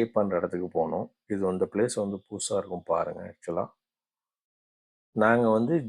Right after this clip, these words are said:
ஜெமினி கணேசன், நடிகர் ஜெமினி கணேசன் அவங்களோட பங்களால தான் நாங்க ஸ்டே பண்ணியிருந்தோம். அது வந்து கொடைக்கானல் சிட்டியோட மெயின்லயே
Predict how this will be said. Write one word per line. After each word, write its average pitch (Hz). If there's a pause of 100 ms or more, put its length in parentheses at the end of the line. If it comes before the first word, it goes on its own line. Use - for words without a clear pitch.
(120)
ஜெமினி 147
கணேசன், 104
நடிகர் 98
ஜெமினி 117
கணேசன் 104
அவங்களோட 92 (120)
பங்களால 101
தான் 95
நாங்க 85
ஸ்டே -
பண்ணியிருந்தோம். 82 (120)
அது 95
வந்து 98 (160)
கொடைக்கானல் 117
சிட்டியோட 90 (600)
மெயின்லயே 110